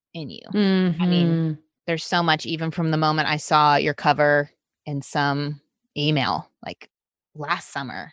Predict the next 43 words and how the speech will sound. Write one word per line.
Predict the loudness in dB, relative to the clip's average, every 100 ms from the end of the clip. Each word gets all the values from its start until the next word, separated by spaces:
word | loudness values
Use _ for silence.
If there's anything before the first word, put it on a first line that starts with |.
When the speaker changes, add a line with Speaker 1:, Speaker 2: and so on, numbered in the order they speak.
| _ -20
Speaker 1:
I |
was | -16
like, | -16 -12
"Oh | -10
my | -10 -10
gosh, | -12 -12 -12 -12 -12 -14 _
she's | -12 -8 -6
going | 0 2 4 4
there. | 2 0 -2 -6 _ _ _ _
We | -12
need | -8 -6
her | -6 -6
to." | -6 -4 0 -2 -4 _ -20 -20 -20 -20 -20 _ _
So | -10 4 8 8 8 6 2 -4
let's | -2 0 2
all | 6
be | 6
good | 8 6 8
to | 6
each | 6 4
other. | 6 6 6 6
Like, | 4 2 -4 -12 -6
Speaker 2:
Yeah. | 0 4 4 4 2 0 -2 -10 -12 2
Speaker 1:
Dallas | 4 8 6 8
is | 8
its | 6 8
own | 8 10
unique | 10 10 8 4 0
breed | 4 6 6 2 -6 _ _ _
when | 4 6
it | 6
comes | 4 4 4
to | 4
this. | 8 8 6 -2 -14 -18 _ _ _ _ _ _ _ 0
I | 4
don't | 6
Speaker 2:
I |
would | 6
Speaker 1:
know. | 4
Speaker 2:
imagine. | 0 -2 -2 -2 -4 -8 0
I | 2
would | 4
imagine. | 2 -2 -2 -6 -8